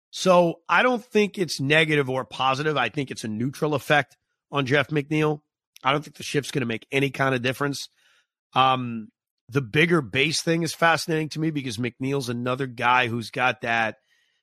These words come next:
I call it the Ichiro approach, 'cause you don't see a lot of guys who do it, where sometimes you're swinging and you're taking a step to first base.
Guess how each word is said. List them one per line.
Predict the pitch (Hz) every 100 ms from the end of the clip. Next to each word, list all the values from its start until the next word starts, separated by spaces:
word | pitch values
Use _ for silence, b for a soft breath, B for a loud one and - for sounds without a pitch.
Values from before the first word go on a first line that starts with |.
| _ -
I | 139
call | 202 214
it | 190
the | 170 -
Ichiro | 185 - 151 104 92 85
approach, | - 90 76 -
'cause | 120
you | 143
don't | 165
see | 170
a |
lot | 147 139
of | 131
guys | 127 117
who | 107
do | 101 139 110
it, | - _ _ _
where | 135 139 131
sometimes | - 156 180 - 165 143 117
you're | 143
swinging | - 135 151 170 117 107
and | 104
you're | 123
taking | 120 147 127
a | 113
step | - 139 -
to |
first | 120 131 120
base. | 135 139 131